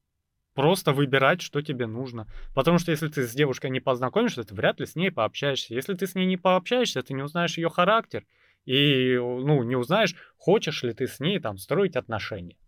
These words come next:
А если ты с ней пообщался, она тебе нравится, ты такой: «В целом нормально, щас еще немножко быта подкинем». О, работает, о, нормально. Два-три годика, вы уже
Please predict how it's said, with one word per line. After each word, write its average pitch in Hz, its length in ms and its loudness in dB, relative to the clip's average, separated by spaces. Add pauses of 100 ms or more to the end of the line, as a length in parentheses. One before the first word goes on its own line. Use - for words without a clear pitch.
(1040)
А 135 140 2
если 180 300 0
ты 180 100 -2
с 180 100 -2
ней 196 120 0
пообщался, 254 720 0
она 113 160 -2
тебе 123 220 -4
нравится, 285 640 0
ты 135 140 -4
такой: 120 320 -4 (420)
«В - 60 -20
целом 143 400 4
нормально, 269 460 2
щас 165 280 -2
еще 151 200 -4
немножко 147 460 0
быта 254 340 0
подкинем». 214 760 -2 (340)
О, 139 240 4
работает, 226 640 2 (100)
о, 139 180 4
нормально. 294 640 4 (460)
Два-три 175 560 4
годика, 269 760 4
вы 160 140 4
уже 147 640 0